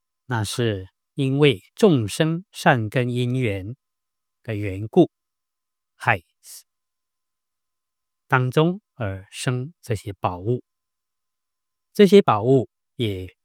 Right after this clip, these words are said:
不是没有因缘，啊，这些宝都是从因缘和合而生。那宝消失了，当然也不是到，呃，东南西北各方去，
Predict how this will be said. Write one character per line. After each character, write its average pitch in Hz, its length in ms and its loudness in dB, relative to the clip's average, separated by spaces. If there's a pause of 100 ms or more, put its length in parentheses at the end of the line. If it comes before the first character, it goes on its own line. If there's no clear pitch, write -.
(260)
不 131 100 0
是 165 320 2 (220)
没 120 140 -6
有 110 160 -2
因 110 240 -2
缘， 101 340 -8 (720)
啊， 101 200 -14 (1600)
这 117 140 0
些 113 80 2
宝 101 260 0 (140)
都 120 140 -2
是 113 120 -8
从 101 240 -6
因 151 220 0
缘 101 240 0
和 101 160 -2
合 92 300 -4
而 98 80 -4
生。 156 400 0 (1400)
那 196 100 2
宝 117 280 2
消 185 280 4
失 180 240 0
了， 143 160 0 (500)
当 131 140 0
然 127 80 -2
也 101 120 -2
不 95 160 -8
是 117 300 0 (180)
到， 110 300 -4 (260)
呃， 98 200 -10 (180)
东 120 140 -2
南 104 160 -6
西 110 200 -8
北 101 240 -8 (220)
各 113 160 -4
方 104 260 -2
去， 117 300 -4